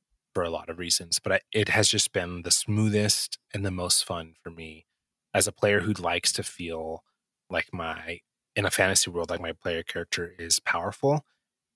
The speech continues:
Two E does that instantly. First level, you're doing three attacks. You've, you've got more H P. You know, like, all of these things that really help make you feel good about your character. But I think, like any system,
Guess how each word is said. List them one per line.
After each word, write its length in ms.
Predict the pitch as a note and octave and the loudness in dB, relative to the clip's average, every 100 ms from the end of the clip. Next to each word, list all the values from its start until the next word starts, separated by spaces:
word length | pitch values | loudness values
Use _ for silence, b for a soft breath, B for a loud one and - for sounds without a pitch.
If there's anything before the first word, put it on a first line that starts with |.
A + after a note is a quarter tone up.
| _ | _
Two 280 | - B2 A2+ | 6 8 8
E 100 | G2+ | 6
does 260 | F#2+ E2 - | 2 2 0
that 180 | - - - | -4 -4 0
instantly. 420 | A2+ - E2 - _ _ - | 2 2 0 -10 _ _ 4
First 180 | C#3+ | 6
level, 240 | A2+ F2 D#2+ | 6 4 0
you're 120 | F#2+ | 4
doing 160 | A#2 G#2+ | 4 6
three 200 | G#2+ F2+ | 2 2
attacks. 420 | - D#2+ - - | 0 0 0 0
You've, 300 | G2+ G2 - - | 0 0 -6 -4
you've 200 | A2+ A#2 | 0 4
got 220 | C#3 B2 | 6 6
more 180 | A#2 A2+ | 6 6
H 220 | G#2 - | 6 4
P. 300 | - F#2 D2+ b b - | 0 -2 -4 b b 2
You 100 | A2+ | 6
know, 120 | A2 | 6
like, 220 | G#2 F2+ - | 6 2 6
all 160 | A2+ C3 | 8 10
of 60 | |
these 180 | B2 A2+ | 8 4
things 280 | - G#2+ G2+ | 4 2 4
that 160 | G2 - _ - | 2 0 _ 0
really 340 | G2+ G#2 G2+ | 4 6 4
help 320 | - F#2 F2+ _ _ | 2 0 0 _ _
make 280 | G2 F2+ - | -6 -6 -6
you 80 | F#2 | -8
feel 560 | - F#2+ F2+ E2+ F2 - _ _ _ G2 | -6 -4 -4 -4 -6 -12 _ _ _ -4
good 380 | F#2+ G#2 A#2+ C3 - | 0 2 2 0 -2
about 260 | A2 A2+ | 2 4
your 80 | B2+ | 2
character. 520 | - A2+ A2+ - B2 - _ _ _ _ _ _ | 0 -4 -2 -2 -2 -4 _ _ _ _ _ _
But 120 | A2+ B2+ | 6 6
I 80 | |
think, 420 | A#2+ D#3+ D#3+ - - _ _ _ _ | 6 4 2 -2 -10 _ _ _ _
like 280 | A2 C#3+ - | 2 2 4
any 180 | D3+ E3 | 4 4
system, 540 | - E2 - F#2 B2+ | 4 0 -2 -2 -2